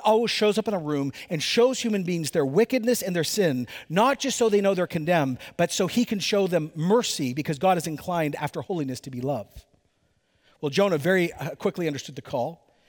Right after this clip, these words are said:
He, of course, knew God did not change his mind. This call would not go away. And he would just say things like, "This is radical. This is crazy.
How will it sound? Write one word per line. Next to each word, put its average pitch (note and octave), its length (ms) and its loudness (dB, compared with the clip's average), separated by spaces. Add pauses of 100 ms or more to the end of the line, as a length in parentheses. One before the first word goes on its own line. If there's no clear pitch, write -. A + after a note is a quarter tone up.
(140)
He, G3 140 2
of F#3+ 60 2
course, G#3 260 2
knew E3+ 160 -2
God D#3+ 240 2
did C#3 140 -6
not E3 180 0
change C#3+ 220 -4
his C3 160 -6
mind. B2+ 240 -2
This D#3 120 -2
call F3 260 2
would C#3 120 -2
not E3+ 240 0
go E3+ 120 -2
away. C3+ 320 0 (220)
And D#3+ 120 2
he F3+ 100 0
would G3+ 140 0
just D#3+ 180 -4
say F3 160 0
things E3 240 -2
like, D3 120 -2
"This C3+ 180 -4
is A#2 80 -8
radical. F#3+ 420 0
This C#3+ 160 -4
is C3+ 100 -6
crazy. G#3 400 2